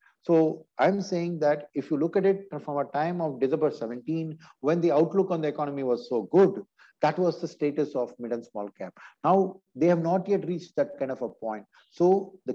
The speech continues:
key is that they are, if you look at it from December seventeen to today, right, are the worst performing index of small cap, then next is mid cap, and then only the large cap. So there is enough room.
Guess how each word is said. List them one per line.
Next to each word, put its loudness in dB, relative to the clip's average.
key 2
is -6
that 0
they 4
are, 2
if -12
you 0
look -2
at 2
it 0
from -4
December 0
seventeen -4
to -8
today, -6
right, 0
are 0
the -2
worst 2
performing -2
index -4
of -2
small 2
cap, 0
then 0
next -6
is -6
mid -8
cap, 2
and -8
then 6
only -4
the -10
large -8
cap. -10
So 2
there 6
is 4
enough -4
room. -4